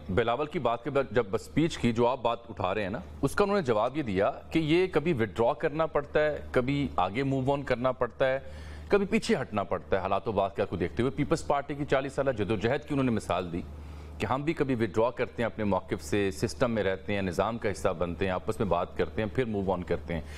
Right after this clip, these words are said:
ज़रूरी नहीं कि आप एक ही जगह पे, अ, अ, अड़े रहें। और उसमें उन्होंने कहा कि अवाम पिसती है, अवाम का नुकसान होता है, उनकी मंतक ये थी।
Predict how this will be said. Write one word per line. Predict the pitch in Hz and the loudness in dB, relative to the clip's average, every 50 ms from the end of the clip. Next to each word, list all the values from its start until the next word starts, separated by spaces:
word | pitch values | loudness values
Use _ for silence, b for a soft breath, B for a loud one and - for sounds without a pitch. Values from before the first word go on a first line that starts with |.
| B B B B 117 | B B B B 0
ज़रूरी | 127 127 139 151 170 147 | 2 2 4 2 2 2
नहीं | 147 156 160 | 2 0 -2
कि | 156 - 151 | 2 2 2
आप | 131 131 127 - - | 2 2 0 -2 -2
एक | 127 131 - | -2 -2 0
ही | 151 139 | 0 2
जगह | 117 117 120 120 | 2 2 2 2
पे, | 113 - 127 113 113 | 0 0 0 0 0
अ, | 101 B B B B B B B - | -2 B B B B B B B 0
अ, | 95 92 92 90 90 90 85 80 - 95 90 92 - - | 2 2 4 4 2 2 0 0 0 0 0 0 2 0
अड़े | 113 123 160 185 | 0 2 2 0
रहें। | 185 175 139 135 147 156 147 B B B B B 151 | 0 0 0 0 -2 -4 -6 B B B B B 0
और | 160 | 0
उसमें | 175 - - 190 190 | 0 2 2 2 4
उन्होंने | 196 190 190 190 185 | 4 4 2 2 2
कहा | 208 214 | 2 2
कि | 202 214 208 - - | 2 0 -2 -2 -2
अवाम | 123 107 107 123 165 208 247 254 | -2 2 2 2 2 2 0 -2
पिसती | 202 - 190 - - - - 156 | -4 -6 -6 -8 -6 -2 2 4
है, | 170 | 4
अवाम | 170 143 110 127 165 185 | 4 4 2 2 0 0
का | 139 - 160 | -2 -2 -2
नुकसान | 131 104 - - 104 90 90 | -2 -2 -2 -2 -2 -2 0
होता | 87 80 76 - - 69 | -4 -6 -8 -6 -6 -8
है, | - - - - | -6 -4 0 2
उनकी | 214 214 - - 233 | 2 2 2 2 2
मंतक | 196 156 135 123 - 151 - - | 2 2 2 0 -2 -4 -4 -2
ये | 95 87 - | -4 -4 -4
थी। | - - | -6 -10